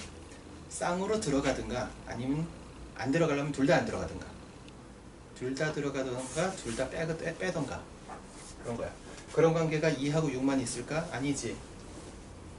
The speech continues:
더해서 팔 되는 건 다 되잖아. 그러니까 이하고 육을 묶어서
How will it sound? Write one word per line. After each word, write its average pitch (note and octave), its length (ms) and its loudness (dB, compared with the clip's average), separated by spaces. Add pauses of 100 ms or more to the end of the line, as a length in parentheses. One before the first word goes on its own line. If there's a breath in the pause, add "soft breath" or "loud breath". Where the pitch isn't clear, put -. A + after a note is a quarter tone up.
(160)
더해서 - 320 -2
팔 F#3 160 0
되는 F#3 200 2
건 D3 120 0
다 - 140 -4
되잖아. G#2+ 340 -4 (580)
그러니까 A#2+ 220 -4 (120)
이하고 D3+ 640 0 (800)
육을 E3+ 400 2 (400)
묶어서 D3+ 680 2